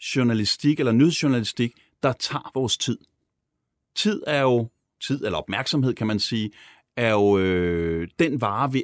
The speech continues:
eller et, et, et, det, vi, det, det, det, vi alle sammen går efter som journalister. Vi går efter vores kunders opmærksomhed, vores seeres, vores brugeres, vores lytteres, vores læseres opmærksomhed. Det vil sige, alt andet er på den måde en konkurrent. Men jeg vil sige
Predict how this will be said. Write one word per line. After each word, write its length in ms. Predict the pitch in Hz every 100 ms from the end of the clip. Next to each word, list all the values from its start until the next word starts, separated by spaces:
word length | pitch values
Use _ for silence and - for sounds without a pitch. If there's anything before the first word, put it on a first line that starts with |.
| -
eller 200 | 110 104
et, 100 | 101 120
et, 120 | 107 -
et, 340 | 120 - 127
det, 120 | 151
vi, 100 | 156
det, 340 | 139 139 123 -
det, 140 | 127
det, 100 | 160
vi 80 | 151
alle 140 | 127
sammen 200 | 135 117
går 200 | 143 -
efter 200 | 104 -
som 160 | 110 104
journalister. 380 | - 98 92 104
Vi 60 |
går 240 | 110 170 117
efter 240 | 131 139 - _ _ _ _ -
vores 220 | 117 101
kunders 380 | - 117 120 120
opmærksomhed, 680 | - 92 127 139 143 127 127
vores 200 | 104 87
seeres, 560 | - - 143 107 117 -
vores 180 | 87 80
brugeres, 520 | 117 123 131 127 -
vores 220 | 90 85
lytteres, 420 | 101 120 139 110
vores 280 | 104 85 82
læseres 480 | 101 127 - 123 - - _ -
opmærksomhed. 640 | 98 92 92 - 110 95 - - - -
Det 80 | -
vil 100 | 123
sige, 140 | 160 -
alt 240 | 185 190 - -
andet 320 | 113 147 160 - _ -
er 100 | 131
på 120 | 139
den 240 | 151 -
måde 220 | 113 120 139
en 100 | 127
konkurrent. 520 | - 110 92 82 101 - - -
Men 140 | 131
jeg 80 | 139
vil 60 | 127
sige 360 | - 180 185